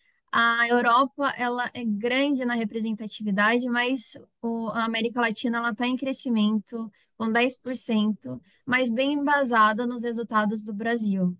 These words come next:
tá? Bom, falando um pouquinho dos nossos valores,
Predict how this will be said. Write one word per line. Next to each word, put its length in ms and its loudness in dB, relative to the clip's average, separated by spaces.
tá? 240 -8
Bom, 200 0
falando 380 2
um 60 -4
pouquinho 360 -2
dos 160 0
nossos 640 -4
valores, 920 2